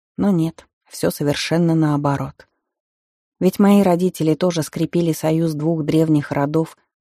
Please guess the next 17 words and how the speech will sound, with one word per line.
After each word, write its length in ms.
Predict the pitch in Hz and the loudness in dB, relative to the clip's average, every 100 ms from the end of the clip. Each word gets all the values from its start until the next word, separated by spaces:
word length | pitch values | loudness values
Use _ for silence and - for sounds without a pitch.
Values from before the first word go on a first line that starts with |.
| _ | _
лишь 300 | 165 160 - | 2 2 2
ради 320 | 165 165 160 | 2 2 2
призрачной 640 | 151 165 165 160 - 151 | 0 0 2 0 2 4
надежды 540 | 147 147 156 165 165 147 | 6 4 2 -2 2 2
на 120 | 147 | 2
возрождение. 920 | 147 151 151 156 156 165 143 139 151 _ _ _ _ _ _ _ | 0 -2 -2 -4 -2 0 0 -4 -10 _ _ _ _ _ _ _
Хотя 320 | - 202 208 208 | -4 -2 2 0
с 80 | |
годами 500 | 175 170 185 180 165 | 2 4 4 4 4
и 40 | 156 | 4
полюбили 500 | 156 156 165 202 160 | 2 0 2 2 0
друг 280 | 143 143 135 | 0 0 2
друга, 460 | 139 135 135 - _ _ - | 0 -2 -4 -10 _ _ -2
как 180 | 151 | -2
говорили 560 | 147 143 147 147 143 147 | 0 0 2 2 2 2
нам. 360 | 151 139 139 - _ _ _ _ _ _ _ _ _ _ _ _ _ | 2 2 -4 -12 _ _ _ _ _ _ _ _ _ _ _ _ _
"Да, 400 | 180 180 180 147 | 4 6 4 0